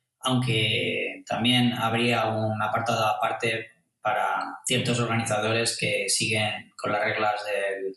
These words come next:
de la prehistoria, al estilo prehistórico, y que no dan su brazo a torcer en, en bajo ningún concepto, porque por encima de la persona son las reglas.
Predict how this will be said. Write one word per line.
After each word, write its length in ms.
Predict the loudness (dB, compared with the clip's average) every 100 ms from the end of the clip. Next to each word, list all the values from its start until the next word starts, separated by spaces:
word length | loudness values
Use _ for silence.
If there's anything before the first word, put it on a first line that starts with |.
| _
de 80 | -4
la 120 | -2
prehistoria, 760 | -2 -2 0 0 2 2 0 -6 -14 _ _ -6
al 140 | -2 -2
estilo 320 | 0 0 0
prehistórico, 640 | 0 -2 0 0 0 0
y 80 | 0
que 100 | 0
no 140 | 0
dan 160 | 0 0
su 140 | -2
brazo 260 | -2 -2 -2
a 40 |
torcer 540 | -4 -6 -2 -2 0 -2 -4 -10 _ _ _ _ _
en, 240 | -2 -2 -2
en 120 | 0
bajo 280 | 0 0 0
ningún 320 | 0 2 2
concepto, 520 | 2 2 0 -2 -2
porque 220 | -2 -2
por 180 | -2 -2
encima 380 | -2 0 2 2
de 60 | 2
la 140 | 2
persona 520 | 2 2 2 0 -2 -4
son 220 | -2 0
las 140 | -2
reglas. 400 | -4 -6 -8 -10